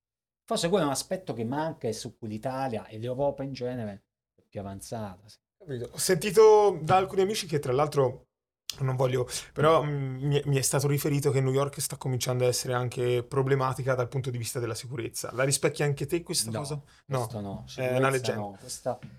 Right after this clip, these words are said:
Speaker 1: questo è frutto di una lotta politica che c'è in America, per cui, eh, New York è una città democratica e i repubblicani insistono su questo tasto per motivi politici, ma in realtà no.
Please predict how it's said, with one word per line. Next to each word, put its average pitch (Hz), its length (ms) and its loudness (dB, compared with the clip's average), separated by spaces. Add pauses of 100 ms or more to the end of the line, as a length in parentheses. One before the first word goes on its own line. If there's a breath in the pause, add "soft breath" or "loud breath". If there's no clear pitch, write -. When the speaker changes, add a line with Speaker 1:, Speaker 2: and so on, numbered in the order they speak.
(160)
Speaker 1:
questo 170 300 -2
è 143 40 2
frutto 165 760 -2
di 127 100 -4
una 117 200 -2
lotta 123 360 -2
politica 113 560 -6
che 98 140 -10
c'è - 220 -8
in 107 100 -6
America, 135 720 -2 (560)
per - 180 -14
cui, 117 300 -2
eh, 101 100 -4
New 104 140 -6 (140)
York 127 220 -4
è - 20 -6
una 110 100 -4
città - 260 -10
democratica 123 1040 -6
e 107 140 -14
i - 20 -8
repubblicani 110 1080 -6 (640)
insistono 113 680 -4
su 113 220 -8
questo 139 380 -4
tasto 113 480 -6
per 107 100 -4
motivi 104 420 -6
politici, 104 680 -10
ma 110 140 -6
in 110 60 -4
realtà 117 360 -2
no. 120 240 -2